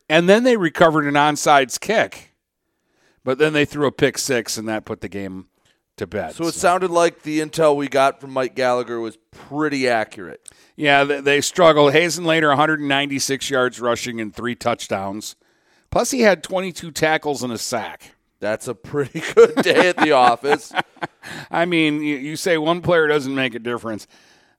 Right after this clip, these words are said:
Speaker 1: I kinda think one player <laughs> makes a
Speaker 2: Well,
Speaker 1: difference there.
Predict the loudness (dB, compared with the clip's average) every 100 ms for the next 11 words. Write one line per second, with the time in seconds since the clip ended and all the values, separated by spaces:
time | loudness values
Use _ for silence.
0 | -16 -14 -6 -2 -2 -2 -4 -4 -4 -2
1 | -2 -2 -2 -4 -4 -6 2 6 6 4
2 | 2 0 0 -10 -4 -4 -2 -6